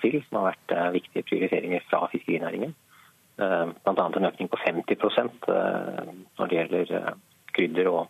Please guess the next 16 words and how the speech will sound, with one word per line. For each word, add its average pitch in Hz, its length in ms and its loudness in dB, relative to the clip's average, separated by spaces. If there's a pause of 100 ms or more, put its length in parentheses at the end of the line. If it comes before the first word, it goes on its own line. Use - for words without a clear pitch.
eddiksild. - 500 0 (500)
Det 110 120 6
gjelder 107 160 4
større 95 180 4
forutsigbarhet, 95 720 2
for - 80 -2
dette 95 160 2
er 95 60 4
en 98 100 6
avtale 90 320 4
som - 80 -20
skal 98 140 2
gjelde 82 180 2
for - 80 -14 (160)
syv 95 240 4
år. 135 80 -4